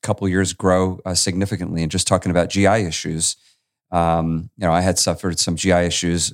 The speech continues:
uh, over the last couple of years, but once I changed my diet to more of that alt milk, that was a, a really significant,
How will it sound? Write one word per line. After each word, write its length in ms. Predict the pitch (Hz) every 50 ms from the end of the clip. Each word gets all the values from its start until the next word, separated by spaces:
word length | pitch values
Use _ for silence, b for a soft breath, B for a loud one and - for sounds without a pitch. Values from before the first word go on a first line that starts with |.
| -
uh, 140 | 90 82 80 -
over 140 | 90 85
the 80 | 85 85
last 220 | 85 85 85 82 -
couple 220 | - 95 - -
of 40 | 85
years, 160 | 82 87 85
but 120 | - - 85
once 240 | 87 92 92 -
I 60 | 92 85
changed 300 | - - 95 87 78 82
my 120 | 78 80
diet 420 | 78 92 90 92 90 85 80 - -
to 300 | - 90 82 80 78 78 _ _ _ _ _ _
more 140 | 95 95 92
of 80 | 87 87
that 160 | 82 - -
alt 180 | 95 90 85 -
milk, 320 | 90 95 92 90 87 - -
that 120 | - -
was 160 | - 85 -
a, 220 | 87 82 78 - -
a 60 | - 85
really 220 | 85 87 87 85
significant, 640 | - - 90 78 85 80 - 90 - 80 82 82 -